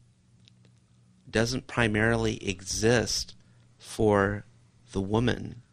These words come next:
the way that her kidney would. That kidney serves her body, but that womb, its purpose is to be a home for someone else." And that fundamentally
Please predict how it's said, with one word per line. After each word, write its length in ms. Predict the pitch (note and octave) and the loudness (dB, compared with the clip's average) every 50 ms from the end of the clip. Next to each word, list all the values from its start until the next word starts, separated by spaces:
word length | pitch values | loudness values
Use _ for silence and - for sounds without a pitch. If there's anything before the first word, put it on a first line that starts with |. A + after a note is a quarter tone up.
| _ - - | _ -6 -4
the 80 | G2 | -4
way 240 | F#2+ G2 G#2 G2+ G2+ | -2 0 0 0 0
that 180 | G2 G2+ G2 - | 0 -2 -4 -4
her 100 | F#2+ F#2 | -4 -8
kidney 400 | - - - C#3+ C#3 B2 A2+ - | -8 -2 -2 -2 -2 -2 -6 -6
would. 380 | - - - - - - _ - _ _ _ - _ _ _ _ _ _ _ _ _ _ _ _ _ _ _ _ _ _ | -8 -14 -14 -16 -18 -18 _ -20 _ _ _ -20 _ _ _ _ _ _ _ _ _ _ _ _ _ _ _ _ _ _
That 180 | - G#2 G#2+ - | 2 2 2 4
kidney 300 | - D3 C3+ C3 C3 A#2 | 2 0 2 4 2 2
serves 460 | - - - B2+ B2 B2+ B2 - - | 2 0 4 6 6 6 4 2 0
her 120 | - A2 | 0 -2
body, 520 | G2 F#2+ G2 G#2 A2+ B2+ A2+ G#2 G2+ G#2+ - _ - - _ _ _ _ | 0 2 2 4 4 4 2 0 -4 -8 -14 _ -20 -20 _ _ _ _
but 120 | - - | -16 -2
that 180 | - G#2 G2+ F#2+ | 2 2 2 4
womb, 600 | G2+ G#2+ A#2 B2+ C3+ B2+ A2 G2+ G2+ G2+ F#2+ G2 - _ _ _ _ _ _ _ _ _ - | 4 4 4 4 4 4 2 2 -2 -6 -8 -10 -14 _ _ _ _ _ _ _ _ _ -8
its 180 | - G2+ - - | -6 -6 -6 -6
purpose 680 | - - - D3 C#3+ - F2+ C#2 C#2 - - - - - - - _ _ - _ - _ _ _ _ _ | -4 0 0 0 2 2 -2 -2 0 -4 -6 -6 -8 -12 -20 -20 _ _ -20 _ -20 _ _ _ _ _
is 140 | - F2+ - - | -10 -8 -4 -4
to 80 | - F2 | -4 0
be 180 | - G#2+ G2 | 2 2 2
a 100 | F#2+ F2 | 2 2
home 560 | - - - - C3+ C#3+ B2+ G2+ F#2+ F#2 - - _ _ _ | -2 -4 -2 0 0 2 2 0 -2 -4 -8 -12 _ _ _
for 140 | - - - | -12 -8 -4
someone 400 | - - - F#2 F#2 F#2 F#2 F#2+ | -2 -2 -2 -2 -2 -2 -2 -2
else." 480 | G2+ G2 F#2 - - - - - - - - - _ _ _ _ _ _ _ _ _ _ _ _ _ _ _ _ _ - - _ _ _ - - - _ _ _ _ _ _ _ _ _ _ _ _ _ _ _ _ _ _ - | -2 -2 -4 -6 -8 -8 -8 -8 -8 -12 -20 -20 _ _ _ _ _ _ _ _ _ _ _ _ _ _ _ _ _ -20 -20 _ _ _ -20 -20 -20 _ _ _ _ _ _ _ _ _ _ _ _ _ _ _ _ _ _ 0
And 140 | A2+ G#2 A2 | 2 6 8
that 180 | A2+ A#2 - - | 8 8 6 4
fundamentally 880 | - - B2+ C3 C3+ B2+ G#2+ A2 A2+ C3 E3+ E3 A2 G#2+ A#2 A2+ - | 2 4 4 6 6 4 4 4 4 4 4 2 0 0 -2 -4 -6